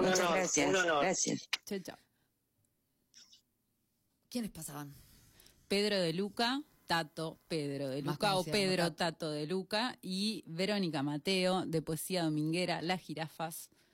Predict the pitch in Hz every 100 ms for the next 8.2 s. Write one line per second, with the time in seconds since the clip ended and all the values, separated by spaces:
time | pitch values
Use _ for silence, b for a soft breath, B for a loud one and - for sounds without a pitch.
0 | b - 151 233 226 202 185 175 165 151
1 | 147 139 151 135 110 B B _ 190 185
2 | - 226 247 - 247 254 269 277 185 165
3 | 202 190 180 165 175 196 208 214 226 226
4 | - 196 208 - 208 202 208 202 - 151
5 | 160 - 160 156 151 - 175 175 170 156
6 | - 165 170 170 170 190 202 226 226 233
7 | - 196 202 214 165 180 196 208 214 190
8 | 165